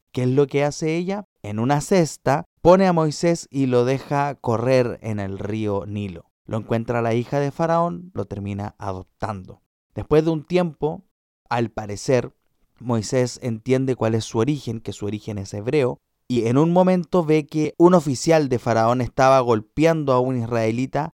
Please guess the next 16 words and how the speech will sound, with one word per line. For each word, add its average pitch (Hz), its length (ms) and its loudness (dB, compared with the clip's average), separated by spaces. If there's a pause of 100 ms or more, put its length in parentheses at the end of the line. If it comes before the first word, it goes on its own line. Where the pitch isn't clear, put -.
Moisés 120 380 0
interviene 170 640 0
y 123 140 -4
termina 123 340 -2
matando 117 400 -2
al 104 80 -4
egipcio. - 640 -12 (140)
Moisés, 123 580 2
al 113 280 -4
ver 151 420 2
que 110 340 0
había 110 320 -6
matado 123 400 -6
a 120 60 -2
un 127 160 -2
egipcio, 135 600 -6